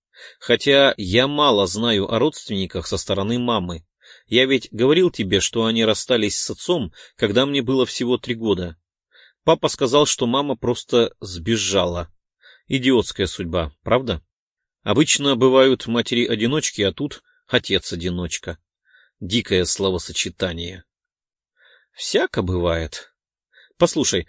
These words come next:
а ты ведь мне говорил, что отец никогда не рассказывал тебе о матери?" "Ну да",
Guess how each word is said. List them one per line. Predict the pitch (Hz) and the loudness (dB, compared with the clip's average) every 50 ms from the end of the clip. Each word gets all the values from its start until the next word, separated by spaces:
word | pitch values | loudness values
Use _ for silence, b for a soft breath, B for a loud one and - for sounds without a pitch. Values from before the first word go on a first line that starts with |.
| b b | b b
а | b 127 131 123 | b -2 -2 0
ты | - 180 175 | 0 -2 0
ведь | 165 170 - | 0 0 -2
мне | 160 156 156 160 160 | -2 -2 0 0 2
говорил, | 143 147 151 147 151 151 160 156 | 4 6 6 6 6 6 4 2
что | 147 - - 147 - | 2 2 2 2 2
отец | - 131 - - 147 139 - - | 2 -2 0 -2 -2 -2 -2 -6
никогда | 139 127 - 135 123 120 131 131 | -6 -4 -4 -4 -2 -2 -2 0
не | 131 131 | 0 0
рассказывал | 135 131 - - 190 185 147 104 98 101 101 95 | 0 -2 -2 0 0 0 0 0 -2 -2 -2 -4
тебе | - 113 107 110 113 | -6 -4 -2 -2 -2
о | 127 135 | -2 -2
матери?" | 143 151 147 110 - - 90 90 85 85 - _ _ _ _ _ _ _ _ _ _ _ _ _ _ _ _ _ _ | -4 -4 -4 -4 -4 -4 -6 -6 -6 -8 -12 _ _ _ _ _ _ _ _ _ _ _ _ _ _ _ _ _ _
"Ну | 90 92 92 85 85 87 90 92 101 | -18 -16 -14 -12 -10 -8 -4 -4 -4
да", | 95 85 92 87 82 90 104 117 | -2 0 0 0 2 2 0 -2